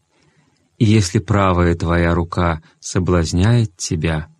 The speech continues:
отсеки ее и брось от себя, ибо лучше для тебя, чтобы погиб один из членов твоих, а не все тело твое было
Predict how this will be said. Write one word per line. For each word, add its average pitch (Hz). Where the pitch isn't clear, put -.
отсеки 98
ее 107
и 98
брось 90
от 87
себя, 80
ибо 104
лучше 104
для 98
тебя, 85
чтобы 92
погиб 98
один 101
из 110
членов 90
твоих, 76
а -
не 87
все -
тело 92
твое 82
было 80